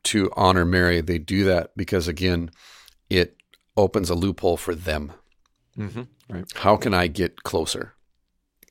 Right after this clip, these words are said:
Speaker 1: How can I get more heavenly rewards? How can I be more holy? And thus you get the hierarchy of saints.
Speaker 2: Mm-hmm.
Speaker 1: You s-,
Speaker 2: And the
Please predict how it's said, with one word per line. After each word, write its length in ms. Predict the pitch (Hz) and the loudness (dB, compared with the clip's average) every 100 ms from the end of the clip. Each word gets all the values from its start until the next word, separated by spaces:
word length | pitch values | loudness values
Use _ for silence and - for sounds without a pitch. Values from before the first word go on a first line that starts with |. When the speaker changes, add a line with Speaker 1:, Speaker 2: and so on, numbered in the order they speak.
| _ _ - - | _ _ -14 2
Speaker 1:
How 160 | 101 87 | 4 4
can 140 | 98 | 2
I 100 | 92 | 2
get 180 | 87 - | 0 -2
more 460 | 87 82 85 85 - | 0 2 2 0 -4
heavenly 360 | 101 92 82 | -4 -2 -2
rewards? 600 | 78 76 78 76 65 - - - - | -2 -2 -2 -4 -4 -10 -16 -20 -14
How 180 | - 98 | 2 2
can 160 | - 101 | 2 0
I 140 | 92 | 0
be 260 | 87 85 82 _ | 0 -4 -6 _
more 380 | 120 107 104 104 | -2 0 2 0
holy? 640 | - 113 92 87 85 85 87 | 0 2 2 0 -4 -8 -4
And 260 | 90 87 | -2 0
thus 340 | 90 92 - - | 2 2 0 -6
you 200 | 82 87 | -6 -4
get 300 | 92 87 87 | 0 0 0
the 80 | 87 | -4
hierarchy 560 | - 87 85 82 - - | 0 0 2 0 -4 -8
of 80 | |
saints. 500 | - 131 135 - - - - - - - - | 0 2 2 0 -8 -10 -20 -20 -20 -16 -8
Speaker 2:
Mm-hmm. 200 | 123 160 | -6 -4
Speaker 1:
You 160 | 92 | -2
s-, 100 | 90 | 0
Speaker 2:
And 80 | |
the 40 | 117 | -2